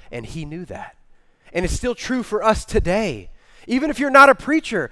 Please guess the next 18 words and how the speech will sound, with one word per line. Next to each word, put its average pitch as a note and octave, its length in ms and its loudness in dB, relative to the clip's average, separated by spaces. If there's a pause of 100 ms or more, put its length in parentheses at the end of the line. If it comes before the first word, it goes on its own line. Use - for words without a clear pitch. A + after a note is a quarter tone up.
(100)
we're B3 120 8
all C4 160 4
called B3+ 260 2
to C4 100 -4
proclaim B3 800 0 (260)
the G3+ 160 2
gospel, G#3+ 720 2 (360)
right? A#3 140 2
So A#3 140 4
prayer C4 500 4 (140)
propels A#3+ 760 4 (200)
the, G#3+ 100 6
go-, F#3 260 -2
the F#3 140 -2
proclamation B3+ 640 6
of A3 80 0
the G3+ 80 -2
gospel. - 540 4